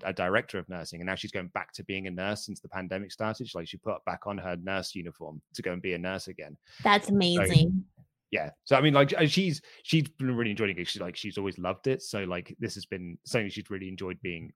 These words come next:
Speaker 1: a part of in a way. But yeah, so she's now, um, so she's ha-, got her vaccination done, which means my dad got it done. My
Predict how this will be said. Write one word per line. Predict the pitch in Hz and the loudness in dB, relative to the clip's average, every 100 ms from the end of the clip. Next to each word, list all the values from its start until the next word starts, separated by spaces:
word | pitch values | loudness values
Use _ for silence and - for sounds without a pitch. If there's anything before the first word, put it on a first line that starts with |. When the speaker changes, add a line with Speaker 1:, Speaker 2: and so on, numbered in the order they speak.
| - | -12
Speaker 1:
a | |
part | - - 87 - | -10 -8 -8 -6
of | 87 82 | -8 -6
in | |
a | 78 | -10
way. | 73 76 78 - - - - | -10 -10 -12 -14 -20 -20 2
But | - | 10
yeah, | 139 117 | 10 10
so | 127 | 6
she's | - 127 113 | 6 4 6
now, | 117 107 101 | 2 2 0
um, | 107 98 98 95 | 2 0 0 -6
so | - | -6
she's | 104 123 113 | -2 0 0
ha-, | 101 - | -4 -2
got | 113 98 | -2 0
her | 101 | 0
vaccination | 92 - 98 - | 0 -2 -6 -6
done, | 95 92 | -8 -6
which | 98 | -6
means | 110 98 | -6 -6
my | 92 110 | -6 0
dad | 98 101 | 2 2
got | - 107 | -2 -6
it | 95 | -4
done. | 107 107 | -6 -2
My | 104 | -4